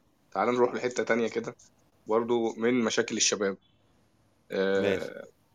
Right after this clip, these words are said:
Speaker 1: في ناس بتكتب، وفي ناس، آه، شاطرة، وفي ناس شغالة already ومعاهم، آه، شغالين يعني سوشيال ميديا شوية، ومش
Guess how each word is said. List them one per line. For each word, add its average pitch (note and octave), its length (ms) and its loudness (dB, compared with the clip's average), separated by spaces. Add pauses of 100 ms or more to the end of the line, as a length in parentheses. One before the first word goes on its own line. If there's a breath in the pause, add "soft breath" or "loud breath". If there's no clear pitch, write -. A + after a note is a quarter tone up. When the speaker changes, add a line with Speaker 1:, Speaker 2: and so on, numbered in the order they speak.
(440)
Speaker 1:
في C#3 80 -2
ناس C3+ 160 2
بتكتب، A#2+ 460 -2
وفي A2 220 -2
ناس، A#2 520 2
آه، G2 460 0
شاطرة، A#2 400 4
وفي A2 200 2
ناس A2 360 -4
شغالة G#2 500 2
already G#2+ 440 2
ومعاهم، G2+ 680 -2
آه، G2 180 -6
شغالين A2 320 0
يعني A2+ 320 4
سوشيال A2 380 2
ميديا G#2+ 260 0
شوية، G#2 340 2
ومش G#2+ 480 -6